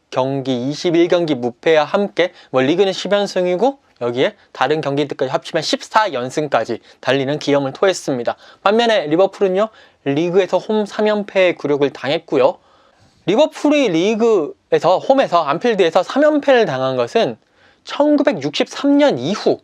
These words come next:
처음이라고 합니다. 오십팔 년 만에, 네, 리그 홈 경기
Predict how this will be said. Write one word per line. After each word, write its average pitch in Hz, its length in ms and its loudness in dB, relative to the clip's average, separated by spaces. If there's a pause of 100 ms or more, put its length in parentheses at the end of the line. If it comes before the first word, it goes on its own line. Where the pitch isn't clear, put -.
(920)
처음이라고 170 480 2
합니다. 147 340 -4 (560)
오십팔 147 680 -2
년 294 200 2
만에, 143 320 -4 (220)
네, 117 180 -18 (560)
리그 120 240 -10
홈 175 200 -4
경기 165 360 -2